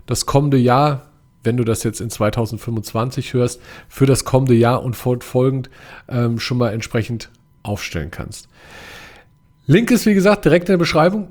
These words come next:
oder du gehst auf einstellen mit System punkt de slash bonus. Da findest du im Normalfall auch immer alles, ähm, was, was ich hier sage, was, was ihr euch direkt runterladen könnt.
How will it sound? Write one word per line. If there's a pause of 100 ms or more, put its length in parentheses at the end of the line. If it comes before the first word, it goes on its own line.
(160)
oder
du
gehst
auf (320)
einstellen
mit
System
punkt
de
slash (400)
bonus. (440)
Da
findest
du
im
Normalfall
auch
immer
alles, (240)
ähm,
was,
was
ich
hier
sage,
was,
was
ihr
euch
direkt
runterladen
könnt.